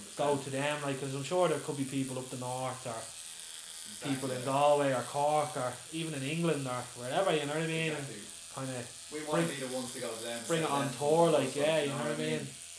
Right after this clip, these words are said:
Speaker 1: 'Cause it's, it's easier for people, like, if, if we're coming to them, we might be able to get in and have them on the
Speaker 2: Exactly,
Speaker 1: podcast
Speaker 2: like,
Speaker 1: easier,
Speaker 2: instead of
Speaker 1: you know?
Speaker 2: coming to, or the studio.
Speaker 1: And it's, like, literally two, two mics and a,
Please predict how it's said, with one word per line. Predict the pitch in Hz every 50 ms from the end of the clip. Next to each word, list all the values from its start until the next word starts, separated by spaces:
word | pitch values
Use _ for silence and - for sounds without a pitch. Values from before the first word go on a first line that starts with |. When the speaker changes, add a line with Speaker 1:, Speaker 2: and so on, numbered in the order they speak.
| - - - - -
Speaker 1:
'Cause | - 131 127
it's, | 123 - - - - -
it's | 139 139 160
easier | 160 175 175 165 160 143
for | 135 143 131
people, | - - 135 135 139 131 131 123
like, | 123 123 120 120
if, | 135 127 - - - -
if | 135 -
we're | 135 135 135 135
coming | 135 - 135 123 123 120
to | 117
them, | 120 123 131 135 131 131 123
we | 123
might | 123 123 123 123 120 120 - - - - - - - - - - - - - - - - - - - - - - - - - -
be | 117
able | 110 110 107 110
to |
get | 107 113 113 117
in | 120 113 117
and | 117 110 107 104 - -
have | 120 113 -
them | 120 117 113 113
on | 131 143 143
the | 135 123 117 - - -
Speaker 2:
Exactly, | 127 120 117
Speaker 1:
podcast | - 123 123 123 - 127 123 120 117 -
Speaker 2:
like, | 127
Speaker 1:
easier, | 123 127 123
Speaker 2:
instead | 120 127 120 117
of | 117
Speaker 1:
you | 117
know? | 117 123 123
Speaker 2:
coming | 117 - -
to, | 113 104 101
or | 101 101 - - - 110 107 104
the | 104 101
studio. | 104 - - - 107 104 107 110 110
Speaker 1:
And | 131 131
it's, | 131 -
like, | 147 135 135 135
literally | 170 180 170 - 156 143 139 135 - 135
two, | 143 139 139 135 131 127 123 -
two | - 156 143
mics | 143 139 139 139 135 135 - 139
and | 123 123
a, | 120